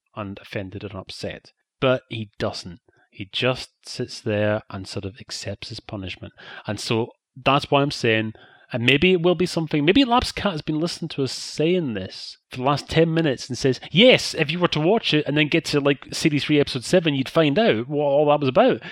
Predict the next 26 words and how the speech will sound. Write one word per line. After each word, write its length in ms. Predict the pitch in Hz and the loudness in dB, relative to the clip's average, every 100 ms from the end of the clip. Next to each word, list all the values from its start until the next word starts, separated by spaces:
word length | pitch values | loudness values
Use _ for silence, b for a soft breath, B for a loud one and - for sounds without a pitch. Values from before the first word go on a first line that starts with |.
| B - | B -6
'Cause 160 | 151 | -2
maybe 280 | 170 185 165 | 2 2 0
it 240 | 151 139 | -2 -4
does 220 | - 180 175 | 0 2 0
actually 300 | 170 - 143 | -2 -2 -4
play 300 | - 143 147 | -2 -2 0
into 260 | 214 - | -2 -6
something. 320 | - 117 110 | -10 -6 -4
Maybe 180 | 110 123 | -4 -4
there's 160 | 131 120 | -6 -6
a 80 | 117 | -4
reason 300 | 170 175 123 | -4 -4 -4
behind 320 | 101 95 - | -4 -6 -10
it. 80 | - _ - | -18 _ -4
We 140 | 165 | 2
surely 400 | - - 233 226 | 4 4 4 2
should 280 | - - 160 | 2 0 0
not 220 | 165 156 | -2 -2
have 120 | - | -2
a 60 | 139 | -4
character 440 | - 139 131 - | -2 0 0 -2
respond 500 | 123 - - 135 135 131 | -8 -6 0 2 0 -4
in 80 | |
a 60 | 120 | -6
particular 480 | - - 147 - 120 | -6 -6 -4 -2 -2
way 240 | 117 110 | 0 -2